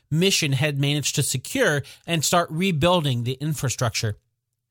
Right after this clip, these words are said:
The U N knew the country was still insecure, and rather than trying to keep forces in Somalia indefinitely, the point of unisom two was to start the process of rebuilding the war-torn country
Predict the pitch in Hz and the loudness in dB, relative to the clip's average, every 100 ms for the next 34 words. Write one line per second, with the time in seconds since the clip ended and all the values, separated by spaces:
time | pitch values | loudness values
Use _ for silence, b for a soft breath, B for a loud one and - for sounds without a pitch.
0 | b b 170 185 214 202 170 165 202 170 | b b 0 2 2 2 0 2 2 2
1 | 135 131 135 - 170 156 143 120 127 - | 0 -6 -6 -4 -2 0 0 2 0 -2
2 | - - - 190 156 120 143 143 - 123 | -4 -6 -2 0 0 0 0 0 0 -4
3 | - 175 113 B B 165 175 180 226 240 | 0 2 0 B B -2 2 4 2 0
4 | 202 160 180 175 175 143 - 185 127 - | -4 -4 -2 -2 -2 -4 -4 -6 -4 -2
5 | 170 160 147 147 - 147 139 147 139 143 | -2 0 0 0 2 2 2 2 2 0
6 | 135 117 156 277 220 147 131 147 B B | 0 -2 0 -2 -2 -2 -2 -4 B B
7 | 170 - 240 254 190 147 147 170 151 160 | -2 -2 0 0 0 -2 0 0 2 0
8 | 143 - 208 151 143 - 151 - 185 214 | -2 0 0 2 0 0 -2 0 0 -2
9 | 208 - 185 175 151 143 127 139 196 147 | -4 -2 0 0 -2 -2 -2 0 -2 0
10 | 180 175 135 127 127 151 160 - 147 135 | 0 2 0 2 0 0 -4 -4 -2 -2
11 | - 180 - 135 | -2 -2 0 0